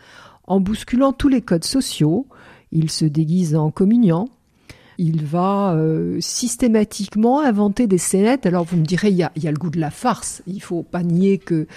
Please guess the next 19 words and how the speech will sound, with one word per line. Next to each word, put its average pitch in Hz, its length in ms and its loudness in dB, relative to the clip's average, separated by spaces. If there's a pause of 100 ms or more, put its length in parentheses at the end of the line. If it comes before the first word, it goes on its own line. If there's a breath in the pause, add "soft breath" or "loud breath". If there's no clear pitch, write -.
(240 loud breath)
dans 160 140 2
ce - 180 -4
milieu 160 340 4
de, 151 240 0
de 160 160 -2
rapins, 180 600 -2
euh, 151 140 -2
on 156 200 2
aime, 175 340 0 (140)
euh, 147 320 -6
cela. 240 420 -2
Et 202 60 4
puis 156 140 -8
son 175 180 -6
père 254 260 -2
adorait 175 360 -2
déjà 170 300 -2
se 165 80 -6
déguiser, 160 600 2